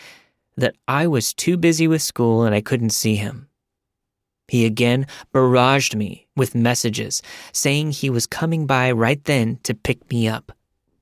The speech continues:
Any people-pleasing tendencies of mine, they just went out the window, and I told him I did not want to see him ever again and not to message me ever again. He flew into range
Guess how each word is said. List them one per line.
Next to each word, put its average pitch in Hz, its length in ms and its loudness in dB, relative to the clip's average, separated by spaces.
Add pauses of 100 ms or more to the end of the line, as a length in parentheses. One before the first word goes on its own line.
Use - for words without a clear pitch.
(1400)
Any 160 460 -2 (420)
people-pleasing 120 800 -2
tendencies 135 840 -4
of 120 320 -2
mine, 113 480 -2 (480)
they 147 100 2
just 156 280 -2 (260)
went 156 220 2
out 139 160 0
the 113 80 0
window, 104 360 0
and 104 120 0
I 101 60 0
told 123 260 0
him 117 200 0
I 117 100 -2
did 110 140 2
not 113 300 2
want 123 200 0
to 135 60 0
see 123 200 -2
him 107 280 -2
ever 131 320 0
again 110 560 0 (540)
and 127 160 2
not 143 220 0
to 180 100 0
message 175 400 2
me - 300 -8 (100)
ever 98 280 -2
again. 98 340 -12 (1700)
He - 140 -4
flew 117 320 0
into 113 180 2
range 113 560 -2